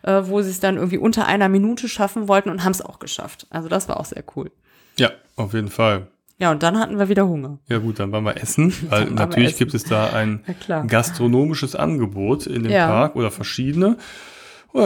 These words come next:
Speaker 2: haben wir gefuttert und dann zog es uns weiter Richtung Norden nach Bad Buchau. Und, äh, während der Fahrt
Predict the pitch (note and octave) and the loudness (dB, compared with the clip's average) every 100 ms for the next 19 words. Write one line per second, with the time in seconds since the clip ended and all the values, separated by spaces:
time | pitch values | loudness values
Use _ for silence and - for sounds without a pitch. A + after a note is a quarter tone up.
0 | G#3 D3 B2 A2 - G#3 G#3+ A3+ A3 - | 6 4 2 0 0 2 4 2 2 2
1 | E3 D#3+ - - C3 D3 C3 - C#3+ D3 | 2 2 0 2 4 4 0 -2 -4 -2
2 | C3+ B2+ A2 G2 G2 G#2+ G#2+ C3+ C#3 C#3+ | -2 -2 -2 0 2 2 2 2 4 2
3 | - - A#2+ A2+ - - A#2 A2+ A2+ G#2+ | -4 -10 -6 -4 -6 -2 -2 -2 -4 -2
4 | G#2+ B2+ C#3 B2 A2+ - A2+ - G#2+ B2 | 0 0 0 -2 -4 -6 -6 -6 -10 -8
5 | D3+ - D#3 G3 C4+ - - - - C#3 | -6 0 4 4 2 -8 -20 -8 2 4
6 | C#3 C#3+ C#3 B2+ B2+ C#3+ D3 B2 - A#2 | 4 0 0 2 4 4 2 -2 -2 2
7 | C#3 F#3+ - | 4 2 -4